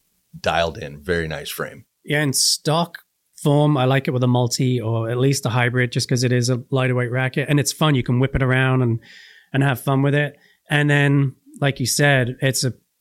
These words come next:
Speaker 2: perfect opportunity to, you know, customize it and then get the prestige that you want just by playing around with the weight and balance,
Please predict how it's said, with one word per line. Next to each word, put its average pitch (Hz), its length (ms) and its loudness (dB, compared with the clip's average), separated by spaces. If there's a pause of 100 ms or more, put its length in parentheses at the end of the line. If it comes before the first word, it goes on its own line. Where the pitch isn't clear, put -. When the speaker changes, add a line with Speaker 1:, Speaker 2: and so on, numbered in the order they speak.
Speaker 2:
perfect 143 720 0
opportunity 127 640 -2
to, 110 140 -2 (320)
you 131 100 -2
know, 113 200 -2 (240)
customize 123 600 0
it 117 120 0
and 113 100 -4
then 113 200 0
get 131 240 -2
the 127 60 0
prestige 127 520 0
that 127 120 -2
you 120 220 2
want 117 360 2 (280)
just 123 220 -2
by 117 160 0
playing 113 280 0
around 113 200 0
with 110 80 -2
the 110 60 -6
weight 107 180 -2
and 104 100 -2
balance, 107 460 -4